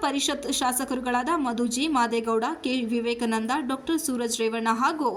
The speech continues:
ಸಕಲೇಶಪುರ ಪುರಸಭೆಯ ಅಧ್ಯಕ್ಷರಾದ ಜ್ಯೋತಿರಾಜ್ ಕುಮಾರ್, ಜಿಲ್ಲಾ ಕೃಷಿಕ ಸಮಾಜದ ಅಧ್ಯಕ್ಷರಾದ ಡಾಕ್ಟರ್ ಎಂ ಸಿ ರಂಗಸ್ವಾಮಿ, ಸಕಲೇಶಪುರ ತಾಲೂಕು ಕೃಷಿಕ ಸಮಾಜದ ಅಧ್ಯಕ್ಷರಾದ ಎಚ್ ಎಂ ದೇವರಾಜು ಅವರು ಮುಖ್ಯ ಅತಿಥಿಗಳಾಗಿ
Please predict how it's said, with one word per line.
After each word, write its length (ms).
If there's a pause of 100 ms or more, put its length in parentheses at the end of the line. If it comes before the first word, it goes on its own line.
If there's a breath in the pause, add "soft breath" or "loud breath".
(440 loud breath)
ಸಕಲೇಶಪುರ 580
ಪುರಸಭೆಯ 440 (100)
ಅಧ್ಯಕ್ಷರಾದ 580 (120)
ಜ್ಯೋತಿರಾಜ್ 500
ಕುಮಾರ್, 260 (160)
ಜಿಲ್ಲಾ 240
ಕೃಷಿಕ 260 (120)
ಸಮಾಜದ 440 (120)
ಅಧ್ಯಕ್ಷರಾದ 580 (320)
ಡಾಕ್ಟರ್ 340 (120)
ಎಂ 160
ಸಿ 160
ರಂಗಸ್ವಾಮಿ, 600 (540 loud breath)
ಸಕಲೇಶಪುರ 480 (140)
ತಾಲೂಕು 360
ಕೃಷಿಕ 240 (140)
ಸಮಾಜದ 420 (120)
ಅಧ್ಯಕ್ಷರಾದ 500 (240)
ಎಚ್ 180
ಎಂ 60 (100)
ದೇವರಾಜು 460 (100)
ಅವರು 300
ಮುಖ್ಯ 260
ಅತಿಥಿಗಳಾಗಿ 600